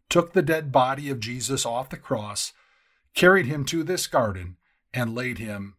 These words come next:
in the tomb. A couple days later, after his resurrection on Easter morning, Jesus came back to this garden and found a woman crying. Jesus asked her, "Woman, why are you crying?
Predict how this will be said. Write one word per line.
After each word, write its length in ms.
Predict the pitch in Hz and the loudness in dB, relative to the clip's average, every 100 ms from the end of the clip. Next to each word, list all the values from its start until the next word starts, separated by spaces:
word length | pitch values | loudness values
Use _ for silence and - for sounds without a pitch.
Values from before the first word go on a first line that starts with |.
| _ | _
in 120 | - 107 | -8 -6
the 80 | |
tomb. 400 | 104 131 95 80 67 _ _ _ _ _ _ _ _ _ _ _ _ - _ _ _ _ _ _ | -4 -6 -6 -12 -18 _ _ _ _ _ _ _ _ _ _ _ _ -20 _ _ _ _ _ _
A 20 | - | 6
couple 160 | 196 | 8
days 240 | 180 151 - | 8 4 0
later, 320 | 170 135 135 | -2 -2 0
after 300 | 135 160 139 | 0 0 -4
his 240 | 120 98 | -4 -6
resurrection 760 | 135 135 127 123 139 - 135 110 | -6 -6 -4 -4 -4 -4 -4 -4
on 200 | 110 110 | -6 -4
Easter 400 | 143 139 - 113 | -2 -2 -2 -2
morning, 500 | 120 139 123 107 107 | 0 0 0 -6 -8
Jesus 720 | 127 175 160 143 - - - - | -6 -4 -2 -2 -2 -6 -8 -10
came 260 | 151 151 | -6 0
back 300 | 139 185 208 | 4 4 4
to 100 | - | -4
this 200 | 113 101 | -4 -4
garden 420 | - 101 101 78 - _ _ _ _ _ _ 156 | -4 -4 -6 -12 -18 _ _ _ _ _ _ 0
and 120 | 143 | 6
found 280 | 175 170 170 | 6 6 0
a 40 | |
woman 360 | 160 170 175 165 | -2 -2 -4 -2
crying. 500 | 175 185 165 98 76 _ _ _ _ _ _ _ _ _ | -2 0 -2 -6 -10 _ _ _ _ _ _ _ _ _
Jesus 440 | 123 180 170 165 170 | 4 4 4 2 4
asked 340 | 170 185 - | 4 2 -2
her, 180 | 131 95 _ _ | -4 -4 _ _
"Woman, 400 | 175 202 156 160 | 6 6 4 -4
why 320 | 175 165 170 | -2 0 0
are 80 | 147 | -2
you 180 | 123 117 | -2 -4
crying? 580 | 104 113 85 82 131 | -4 -6 -6 -8 -10